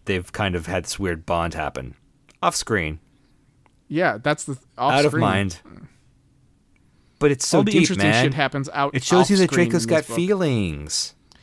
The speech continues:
Speaker 2: Yeah, it would be really fascinating to read about them, wouldn't it?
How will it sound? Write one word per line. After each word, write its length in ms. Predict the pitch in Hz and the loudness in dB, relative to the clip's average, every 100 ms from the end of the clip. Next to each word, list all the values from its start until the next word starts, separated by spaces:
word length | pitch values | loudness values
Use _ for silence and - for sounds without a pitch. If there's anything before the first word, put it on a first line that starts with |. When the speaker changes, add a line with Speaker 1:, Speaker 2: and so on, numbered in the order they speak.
| - _ - | -20 _ -2
Speaker 2:
Yeah, 160 | 220 151 | 0 4
it 80 | |
would 100 | 196 | 2
be 80 | 202 | 2
really 220 | 170 196 240 | 0 2 0
fascinating 580 | 147 147 165 165 175 185 | -2 -2 0 2 2 0
to 80 | 202 | -2
read 240 | 208 277 | 0 2
about 300 | 160 120 107 | 0 -2 -6
them, 160 | 120 127 | -6 -2
wouldn't 280 | 226 151 | 0 0
it? 160 | 110 - | -4 -8